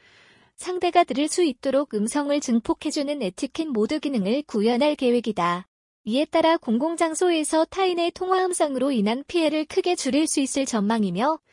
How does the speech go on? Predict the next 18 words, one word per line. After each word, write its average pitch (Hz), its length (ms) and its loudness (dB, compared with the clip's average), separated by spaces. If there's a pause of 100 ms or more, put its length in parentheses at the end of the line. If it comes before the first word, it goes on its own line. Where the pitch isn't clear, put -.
(640)
여타 202 260 0
단말기 294 480 2
제조사에도 294 800 -2 (180)
출시 294 380 -2
단말기의 269 680 0
에티켓 320 400 -6
모드 254 320 0
기능을 311 460 -2
구현하도록 254 760 0
적극 285 400 -6
유도할 294 360 2
계획이다. 214 680 -2 (1200)
에스케이텔레콤이 349 1120 -2
대대적인 294 640 2
이동통신 285 680 -4
바로쓰기 254 600 -2
캠페인을 359 720 -2
확대, 247 540 -2